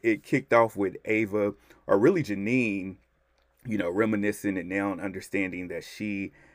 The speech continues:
has to live life on her own without Tyreek. And, um, you know, she,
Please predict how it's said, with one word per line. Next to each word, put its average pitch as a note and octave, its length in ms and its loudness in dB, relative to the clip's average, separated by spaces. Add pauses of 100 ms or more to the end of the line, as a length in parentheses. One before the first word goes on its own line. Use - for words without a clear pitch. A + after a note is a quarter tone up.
(140)
has G2 240 -2
to - 80 -8
live F2+ 280 -2
life F2+ 280 -4
on F2 120 -6
her E2+ 200 -10
own G#2+ 220 0
without F2 280 -4
Tyreek. F2+ 480 -6 (380)
And, E2+ 340 -12
um, E2+ 480 -12
you F#2 160 -12
know, E2+ 320 -10
she, F2 240 -14